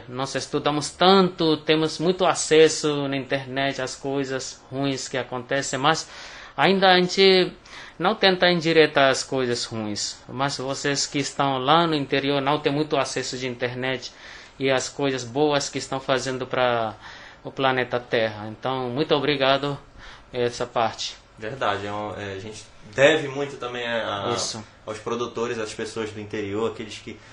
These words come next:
Speaker 2: ah, muitas vezes, é, é, é, são muito mais respeitosos com a natureza do que nós mesmos, né, Vlad?
Speaker 1: Isso aí.
Speaker 2: Bom, e a gente então agradece aqui a sua presença, agradece o seu depoimento, a gente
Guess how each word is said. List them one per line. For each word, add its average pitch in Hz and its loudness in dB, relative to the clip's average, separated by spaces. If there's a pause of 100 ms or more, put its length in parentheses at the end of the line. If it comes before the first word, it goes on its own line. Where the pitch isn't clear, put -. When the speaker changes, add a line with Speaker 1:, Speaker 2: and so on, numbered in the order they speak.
Speaker 2:
ah, 151 0
muitas 233 0
vezes, 190 -2 (220)
é, 147 0
é, 139 4
é, - -2
são 156 0
muito 226 -4
mais 226 0
respeitosos 190 2
com 185 -4
a 185 2
natureza 185 -2
do 190 -8
que 190 -8
nós 220 -2
mesmos, 156 -4
né, 147 -4
Vlad? 143 -2
Speaker 1:
Isso 151 -4
aí. 127 -8 (920)
Speaker 2:
Bom, 185 4
e 160 2
a 160 6
gente 214 0
então 262 6
agradece 233 6
aqui 180 0
a 165 0
sua 165 2
presença, 160 0 (240)
agradece 139 4
o - -8
seu 151 -2
depoimento, 139 -2
a 165 -2
gente 147 -6